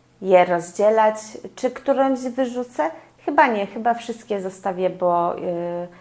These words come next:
nawet jeżeli nie mają wszystkie z nich wartości, wysokiej wartości artystycznej, to wartość sentymentalną dla mnie mają, ja Wam je pokazałam,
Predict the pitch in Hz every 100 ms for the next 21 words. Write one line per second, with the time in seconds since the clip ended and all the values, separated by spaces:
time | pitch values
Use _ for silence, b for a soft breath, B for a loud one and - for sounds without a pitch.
0 | b b _ 240 254 262 262 254 254 247
1 | 247 240 233 220 - 247 - 233 214 208
2 | 196 202 190 - 196 - 185 190 202 202
3 | 190 180 175 180 170 - - - 226 -
4 | 247 - 226 - 220 220 B B - 277
5 | 262 262 240 - 220 214 214 196 190 190
6 | 180 170 170 175 165 160 196 226 202 180
7 | 175 165 165 185 196 185 202 240 254